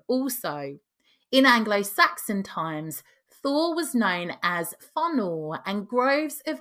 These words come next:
oak trees were dedicated to him in the south and east of England, the village of Thundersley in Essex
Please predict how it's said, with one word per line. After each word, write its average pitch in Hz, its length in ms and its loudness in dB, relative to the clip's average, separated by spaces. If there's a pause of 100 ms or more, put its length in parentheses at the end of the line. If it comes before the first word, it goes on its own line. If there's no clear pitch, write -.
oak 185 280 -4
trees 165 500 -10
were 190 240 -2
dedicated 233 800 -2
to 180 80 -14
him 156 380 -10 (280)
in 226 160 4
the 247 60 4
south 247 560 6
and 254 260 4
east 185 400 -8
of 185 300 -4
England, 208 760 0 (640)
the 302 120 4
village 294 500 0
of 214 340 4
Thundersley 254 760 2
in 202 240 -4
Essex 196 680 -6